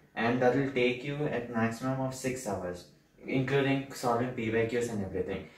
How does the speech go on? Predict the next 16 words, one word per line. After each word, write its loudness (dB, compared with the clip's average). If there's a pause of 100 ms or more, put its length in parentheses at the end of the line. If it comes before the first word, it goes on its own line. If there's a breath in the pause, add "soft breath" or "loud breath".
(120)
So -2
you 2
can 0
start -2
off 0
the 0
day 0
three -2
hours, 0 (240)
two 4
hours 4
and 0
one 4
hour 2
from -2
here, -2